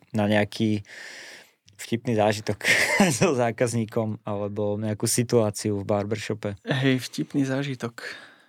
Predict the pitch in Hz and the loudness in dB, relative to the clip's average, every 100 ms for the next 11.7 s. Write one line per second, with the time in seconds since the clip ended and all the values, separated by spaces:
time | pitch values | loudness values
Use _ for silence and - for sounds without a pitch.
0 | _ 214 - - 143 135 151 143 139 139 | _ -18 -14 -10 -8 -6 -6 -2 0 0
1 | 156 156 - 147 143 147 147 147 143 139 | -2 -6 -4 -4 -2 -2 -2 -4 -6 -8
2 | - _ - 143 147 147 196 254 - - | -12 _ -6 0 2 2 2 2 0 -2
3 | 151 - 175 165 165 156 - 151 165 - | -2 2 4 4 2 0 -4 -6 -4 2
4 | 135 135 147 151 - 147 151 151 147 156 | 4 6 4 2 2 2 4 2 2 2
5 | 143 139 - - - - - 175 151 165 | 4 4 2 -4 -6 -4 4 6 6 6
6 | 208 240 226 - - - 226 - - - | 4 2 -2 -10 -12 -8 -6 -6 -8 -8
7 | - - 117 - 117 147 139 143 143 147 | -8 -8 -6 -2 0 4 6 6 6 6
8 | 143 - - - _ _ _ _ - _ | 4 -2 -20 -20 _ _ _ _ -20 _
9 | - - 135 139 208 - 175 151 147 139 | -10 -6 -2 -2 -2 -4 -2 0 2 2
10 | 131 143 143 143 - - 139 143 147 - | 0 2 2 2 -2 -6 -4 -2 -2 0
11 | 143 143 139 - 143 139 | 0 2 0 2 2 2